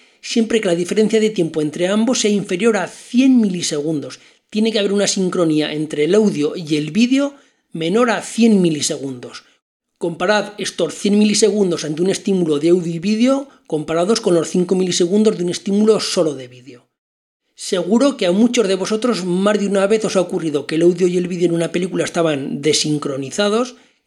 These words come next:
que el audio estaba adelantado o retrasado respecto del vídeo, y ya sabéis que es una situación muy molesta.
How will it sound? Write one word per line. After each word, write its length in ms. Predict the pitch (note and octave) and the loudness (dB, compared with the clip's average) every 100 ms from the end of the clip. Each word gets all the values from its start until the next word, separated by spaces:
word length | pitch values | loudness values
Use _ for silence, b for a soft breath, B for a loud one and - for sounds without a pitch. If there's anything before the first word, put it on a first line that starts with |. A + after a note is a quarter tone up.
| - | -14
que 180 | D3 C#3+ | -10 -6
el 120 | D#3 | 0
audio 460 | E3+ E3+ F3+ F3+ | 2 2 2 2
estaba 380 | - - F3+ E3+ | 0 -6 -2 0
adelantado 500 | E3 E3 E3 G3 E3 | 2 0 0 0 0
o 20 | D#3 | 0
retrasado 580 | D3 D3+ D3 F#3 D#3 | -2 -4 -2 0 0
respecto 540 | C3+ C#3+ - D3 - C#3+ | -2 -6 -4 -4 -4 -4
del 180 | D3 D#3 | -2 -2
vídeo, 400 | G3+ F#3+ A#3 A#3 B B B | 0 2 2 0 B B B
y 100 | E3+ | -4
ya 100 | F3 | -2
sabéis 260 | F#3 F#3+ - | 0 0 0
que 80 | |
es 80 | G#3 | 0
una 180 | G3 F3+ | 2 0
situación 540 | - E3+ E3+ G#3+ G#3+ | -2 -4 0 2 4
muy 240 | G3 F3+ E3 | 4 2 0
molesta. 540 | C3 B2 - - B2 | -2 -10 -12 -14 -16